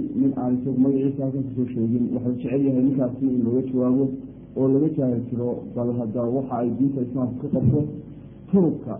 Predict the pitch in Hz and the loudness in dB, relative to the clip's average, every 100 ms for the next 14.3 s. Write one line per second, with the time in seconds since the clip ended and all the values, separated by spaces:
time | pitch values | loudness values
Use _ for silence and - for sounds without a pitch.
0 | - 135 135 131 135 143 139 113 110 131 | -2 2 2 0 0 2 0 -2 -2 -2
1 | 117 110 104 - 117 127 165 - 131 135 | 0 0 -2 -6 -4 0 2 2 2 0
2 | - 135 139 131 120 123 117 120 123 113 | -4 -4 -2 -2 -4 -4 -2 -2 0 0
3 | 104 98 127 135 123 143 139 139 135 131 | -2 0 -2 -2 -2 -2 -2 -2 -2 0
4 | 147 151 107 87 - - - - - - | 2 2 2 -2 -8 -16 -18 -18 -6 -4
5 | 120 131 139 160 170 151 139 139 135 123 | -2 -2 -2 -2 -2 0 -2 -2 -2 -2
6 | 123 120 123 - 127 127 - 113 92 - | -4 -4 -4 0 0 0 -2 -4 -6 -10
7 | - - - - - 127 131 139 - 160 | -16 -20 -20 -20 -8 -6 -4 -2 0 2
8 | 143 160 156 151 147 147 - 147 151 143 | 2 2 4 4 4 -2 -4 0 2 2
9 | 139 147 147 131 123 135 135 - - - | 0 -2 -2 -4 0 0 -2 -6 -16 -20
10 | - 127 139 127 127 110 123 123 120 113 | -8 -4 -4 -2 -2 -2 0 0 -2 0
11 | 143 135 131 151 - 120 - 110 - - | 0 4 4 4 0 -6 -10 -12 -12 -18
12 | - - - - - 147 - 127 123 123 | -20 -20 -20 -18 -6 -6 -4 -4 -2 0
13 | 131 160 151 110 - 123 113 - - - | 2 2 2 -4 -4 -4 -4 -6 -10 -6
14 | 110 - | -8 -4